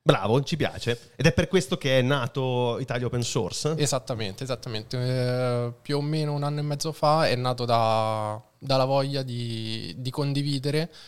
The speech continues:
Speaker 2: quello che è il mio amore per la filosofia open, quindi tutto quello che è, eh, che riguarda i progetti. Infatti è nato esattamente come una Awesome List, quindi una lista su GitHub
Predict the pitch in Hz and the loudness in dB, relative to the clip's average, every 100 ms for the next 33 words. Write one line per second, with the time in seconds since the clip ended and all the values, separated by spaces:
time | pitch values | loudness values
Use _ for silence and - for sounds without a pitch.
0 | - - 120 120 120 110 110 113 104 - | -18 -6 -4 -2 0 0 -2 -4 -8 -12
1 | - 135 127 143 139 131 123 123 117 113 | -8 -2 0 0 0 0 -4 -4 -4 -2
2 | 110 113 117 120 120 127 113 113 120 113 | -2 -4 -4 -4 -2 0 0 0 -6 -10
3 | 110 107 95 107 87 82 82 - _ _ | -12 -10 -10 -8 -8 -10 -14 -18 _ _
4 | 117 123 117 117 110 117 113 110 104 - | -12 -8 -6 -4 -2 2 4 2 0 -10
5 | - - - 123 117 110 110 107 107 104 | -20 -20 -4 0 2 0 0 -2 -2 -4
6 | 107 107 107 110 - - 127 127 127 127 | -4 -4 -2 -4 -4 -4 -2 0 0 0
7 | 120 131 127 135 117 - 135 151 113 139 | -4 -4 -2 2 0 0 -10 -10 -4 -4
8 | - 117 117 117 113 110 113 110 113 113 | -2 -2 -4 -4 -8 -6 -6 -4 -4 -4
9 | 123 131 127 123 117 113 110 113 117 113 | -4 -4 -4 -4 -4 -4 -4 -4 -2 -2
10 | 110 110 113 113 - 127 120 120 120 120 | -2 -4 -6 -8 -6 -4 -4 -4 -6 -6
11 | 120 - 151 - _ 117 107 113 117 117 | -6 -8 -8 -12 _ -10 -6 -6 -4 -2
12 | 123 123 - 123 123 120 113 110 107 104 | -2 -2 -4 -2 -4 -4 -8 -8 -10 -10
13 | 101 107 117 117 104 104 123 | -12 -12 -10 -4 0 0 -2